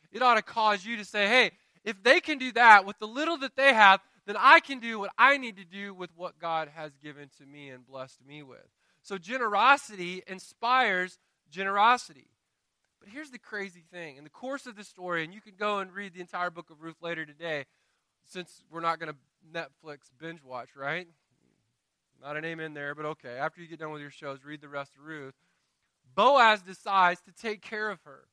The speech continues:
He feeds her. He makes sure she's safe, and he makes sure that she ha-, has access to plenty of grain. And over Bo-, over time, Boaz continues to take notice of her. She's devoted.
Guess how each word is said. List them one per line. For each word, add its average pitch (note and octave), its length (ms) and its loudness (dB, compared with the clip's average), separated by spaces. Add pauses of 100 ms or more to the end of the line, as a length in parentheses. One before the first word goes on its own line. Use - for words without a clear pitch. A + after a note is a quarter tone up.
(600)
He G#3 160 -18 (140)
feeds B3 340 -8
her. C3+ 300 -12 (480)
He G#3 100 -12
makes A3 260 -4
sure A#3+ 240 -6
she's A3 300 -14
safe, A3 400 -6 (240)
and G3 100 -10
he G3 80 -10
makes G#3 280 -4
sure A3 200 -10
that F#3+ 120 -18
she G#3+ 180 -20
ha-, F#3+ 300 0 (100)
has F#3 320 -6
access G3+ 440 -2
to F3+ 120 -14
plenty G3 320 -12
of F3+ 140 -8
grain. F#3+ 320 -4 (340)
And G3+ 100 -10
over G3+ 200 -4
Bo-, F#3+ 340 0
over G3+ 220 -2
time, C4 440 -4 (360)
Boaz A#3+ 400 4
continues C4+ 560 -12
to F#3+ 100 -20
take G#3 260 -8
notice A#3 440 -4
of D3+ 140 -14
her. - 120 -20 (280)
She's G3 180 -16
devoted. G3+ 500 0